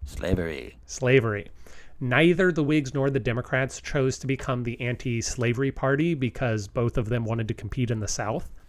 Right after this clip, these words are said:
Speaker 2: This ends up bleeding support for both of them, and, but, but mostly the Whigs, 'cause the Whigs were already largely based in the North, which is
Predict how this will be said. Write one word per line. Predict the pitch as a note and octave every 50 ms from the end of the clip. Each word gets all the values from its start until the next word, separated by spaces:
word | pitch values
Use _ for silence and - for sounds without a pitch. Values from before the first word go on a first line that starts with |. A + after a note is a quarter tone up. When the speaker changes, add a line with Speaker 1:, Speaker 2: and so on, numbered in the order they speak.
| - - -
Speaker 2:
This | A#2+ B2 B2+ B2 - - -
ends | C#3+ C3+ C#3 A2+ A2+
up | C3+ B2 - A2
bleeding | G#2 A#2+ A#2+ C3 C3+ C3+ C#3+ C3+ C3+
support | B2 - - - - - C3 C#3 -
for | - - B2
both | G2 G2 G#2 A#2 A2 -
of | C#3+ C3
them, | C#3+ D#3 D#3 D#3 D#3+ D#3 D#3+ -
and, | - C#3+ A#2+ A#2 A#2 A#2 A2+ A2+ A#2 A#2 G#2+
but, | B2 A2+ A#2 - -
but | B2+ A2+ B2+ B2
mostly | A#2+ A#2+ B2+ B2+ - - - A#2+
the | G#2+ G2 G#2
Whigs, | F#2+ G2+ F#2+ - G#2+ - - - - - - - - - -
'cause | - - A#2 G#2
the | C3 A#2
Whigs | G#2+ A2 G#2+ F#2+ A2+
were | A#2+ A2 G#2+
already | G#2 G2+ G2+ G#2 G2+ G#2 G2+ G2 -
largely | G#2 G2+ G2 - A#2 G#2+ G2
based | F#2 G2+ F#2+ - -
in | A2+ G2
the | F#2+
North, | F#2+ G2+ G2+ G2+ G2 - - -
which | - A#2 G2 - -
is | - - G2+ -